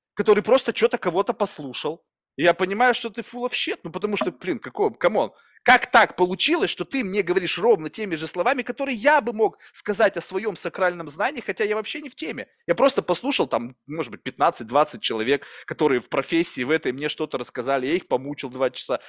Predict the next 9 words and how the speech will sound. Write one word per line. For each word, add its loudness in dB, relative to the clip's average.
они -2
мне -2
рассказали, -2
что-то -2
я 0
понял, -6
что-то -6
нет. -2
Всё. -2